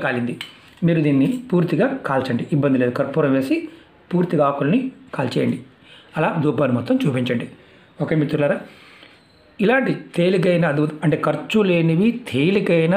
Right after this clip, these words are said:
అద్భుతమైన ఉపాయాలు చాలా చెప్పడం జరిగింది. ఛానల్, మన ఛానల్లో ఉన్నాయి. మీరు ఛానల్ని చూసేవారు, అంటే చాలా మీరు ఏదైనా చేయాలనుకునేవారు, మీకు మనసుకు చేయాలనిపిస్తేనే ప్రయత్నించండి. సమయం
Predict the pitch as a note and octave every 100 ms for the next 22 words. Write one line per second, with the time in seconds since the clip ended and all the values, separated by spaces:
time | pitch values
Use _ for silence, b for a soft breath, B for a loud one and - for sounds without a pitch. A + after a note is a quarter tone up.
0 | A3+ - B2 C#3+ F3 E3+ C#3+ D3 C3+ D3+
1 | C3+ C#3 C#3+ C#3 C3+ C3+ C3+ C3 E3 -
2 | B B B - C#3 C#3+ C3+ B2 C3+ C#3
3 | C3 B2+ C#3 - B B B B - F3
4 | E3 D3+ D3 D3+ C#3 C3 - - b b
5 | b b - G#3 G3+ E3+ C3+ C3 - -
6 | E3 D#3+ D#3 E3 - E3 D#3 D3 D#3 F3
7 | E3 C3+ C#3+ C3 B2+ B2+ B2 B2+ - D3+
8 | D3 D3 C3+ D3+ E3 E3 - D3 D#3 D3
9 | C#3 - B3 C4 - C3+ C#3 B2+ - B
10 | B B B B _ - - F3